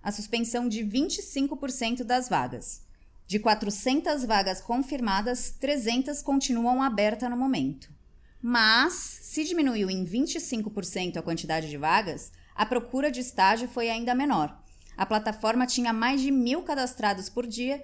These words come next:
e agora só apenas entre seiscentos e setecentos por dia. Glaucio, diante dessa situação toda,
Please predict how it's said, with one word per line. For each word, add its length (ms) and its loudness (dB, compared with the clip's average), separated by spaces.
e 60 -2
agora 420 2
só 240 0
apenas 500 0
entre 380 -4
seiscentos 640 -2
e 80 -2
setecentos 580 -2
por 220 -6
dia. 400 -6
Glaucio, 420 6
diante 360 4
dessa 240 0
situação 440 0
toda, 720 0